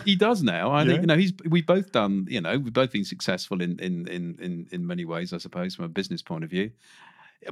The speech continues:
Speaker 1: pro-, you know what? Probably his profile may not have been that different to yours, um, because he, he was more of a strategic thinker. He was more of a long-term planner. I was always about,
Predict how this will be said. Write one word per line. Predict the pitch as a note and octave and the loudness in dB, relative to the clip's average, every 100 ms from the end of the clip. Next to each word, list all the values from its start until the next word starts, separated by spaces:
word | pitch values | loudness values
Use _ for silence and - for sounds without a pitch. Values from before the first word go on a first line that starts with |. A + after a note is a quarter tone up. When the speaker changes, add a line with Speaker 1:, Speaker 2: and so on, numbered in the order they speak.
| - | -6
Speaker 1:
pro-, | - - | -2 0
you | E3+ | 2
know | F#3+ | 2
what? | F#3 G#3+ | 2 0
Probably | - A3 G3+ G2+ | 0 2 2 2
his | G#2 A#2+ | 2 -2
profile | - C#3+ D#3 - F2 E2+ | 0 2 2 -4 -8 -4
may | A#2 C3+ | -2 -2
not | - | -2
have | F#2 | -4
been | A2+ | -2
that | A#2 | -2
different | A2+ - A#2+ | -4 -8 -6
to | - | -4
yours, | B2 A#2+ - - _ - | -4 -4 -10 -18 _ -10
um, | G#2 G2+ G2+ G2+ G2 G2+ - _ _ _ - | -4 -2 -2 -2 -2 -4 -8 _ _ _ -4
because | A#2 C#3 | 0 2
he, | C3+ C#3 | 2 2
he | C#3+ | 2
was | D3+ A#2 | 0 2
more | C#3 E3+ | 2 2
of | G#2 | 2
a | F#2+ | -4
strategic | - G2 A#2+ F#2+ F#2 - | -6 -4 -2 -2 -4 -6
thinker. | - F2 D#2+ D#2 | -6 -6 -6 -8
He | - | -6
was | F#2+ F#2+ | -6 -2
more | A2 B2+ | 0 2
of | G#2 | 0
a | |
long-term | G2 G2 F#2+ F#2 - E2+ E2+ | 2 2 0 0 -2 -4 -4
planner. | - F#2 E2 F#2 | -6 -4 -4 -2
I | C3 | -2
was | A#2 | -2
always | G#2+ G2 F#2+ | -2 -4 -6
about, | F#2 F#2 F2+ | -4 -2 -2